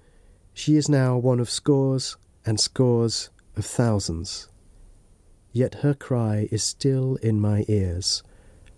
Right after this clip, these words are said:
whether to speak most of what she had lately or of what she actually felt.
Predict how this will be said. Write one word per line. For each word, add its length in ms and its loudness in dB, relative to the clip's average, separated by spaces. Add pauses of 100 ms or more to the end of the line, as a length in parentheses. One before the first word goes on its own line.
(200)
whether 260 2
to 120 0
speak 380 0
most 420 0
of 180 0
what 420 0
she 200 -2
had 200 -2
lately 480 2 (360)
or 200 2
of 100 -2
what 220 2
she 200 -2 (100)
actually 640 0 (100)
felt. 500 -4